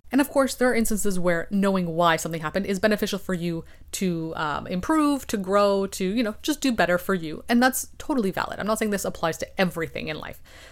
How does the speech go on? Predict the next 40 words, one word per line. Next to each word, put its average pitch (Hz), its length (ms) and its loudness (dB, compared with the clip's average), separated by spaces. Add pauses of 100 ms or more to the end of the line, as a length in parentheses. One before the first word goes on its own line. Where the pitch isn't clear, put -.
but - 100 -2
I'm 320 60 0
talking 294 200 6
specifically 196 580 2
about 165 160 0
the - 80 -8
things 175 240 -4
that 160 100 -2
we 165 180 -2
are 156 60 -2
hyper-focused 175 720 -4
on - 180 -4
to 180 100 -4
understand 165 380 -4
why, 202 380 2 (1120)
because 240 300 4
maybe 233 340 6
ultimately 160 760 -4 (520)
the 175 160 0
focus 202 420 2
on 170 80 -2
the 165 80 -2
why 165 460 2
is 165 120 -4
our 165 280 -2
ego 175 400 0
trying 170 240 0
to 165 100 -6
validate 156 680 -2 (140)
the 170 220 2
deep 170 300 -4
fear 165 280 -2
we 151 120 -6
have - 240 -8
about 156 180 -4
our 151 80 -2
self-worth, - 580 -10
what, 170 240 -2
right? 180 220 6
Whatever 185 400 4